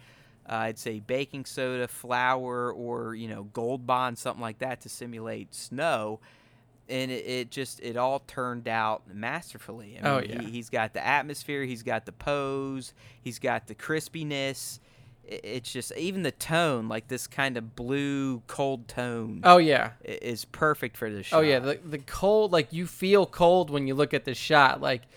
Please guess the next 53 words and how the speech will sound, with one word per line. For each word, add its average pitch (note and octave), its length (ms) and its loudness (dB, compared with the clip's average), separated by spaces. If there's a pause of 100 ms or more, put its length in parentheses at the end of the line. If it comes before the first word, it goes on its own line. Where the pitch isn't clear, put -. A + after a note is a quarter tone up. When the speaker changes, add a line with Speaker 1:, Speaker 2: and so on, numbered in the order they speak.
(500)
Speaker 2:
the, D#3 180 6
the, D#3+ 200 -4
Speaker 1:
Yeah. - 40 -4 (320)
Speaker 2:
the D3+ 100 0
powder F3+ 520 10
that D#3+ 120 6
he D3+ 60 2
used, C#3+ 380 0
whatever D3 320 4
one C#3 180 2
he C3 100 -2
did, D3+ 300 4
it C#3+ 260 -4
looks E3 300 2
like D3+ 240 6
snow D3 460 4
on C#3+ 160 2
these B2+ 200 -6
figures. D3+ 460 0
It C#3 140 -2
looks C#3+ 180 -4
like C3+ 160 0
snow C3+ 220 -2
on C3 80 -2
the B2 100 -4
ground. C3+ 460 4 (400)
Even F3 380 4
he, D#3 300 -2
I E3 100 4
don't F3 160 6
know D#3+ 140 8
if D3+ 120 6
he D#3+ 120 -4
did, D#3 240 -2
if C#3+ 160 -2
this D#3 200 -2
was D3+ 180 -6
just, C#3+ 220 -8
like, C3+ 260 0
some C#3+ 300 -6
post-processing, D3 1000 2
but C3+ 160 2
it C#3 60 -6
looks C#3 380 -2
like D3+ 180 4
snow D3 380 2
is - 140 -6
falling D3+ 640 2
in C#3+ 220 -2
the C3+ 160 0
image C#3 360 -2
as A#2 160 -6
well. C#3 460 0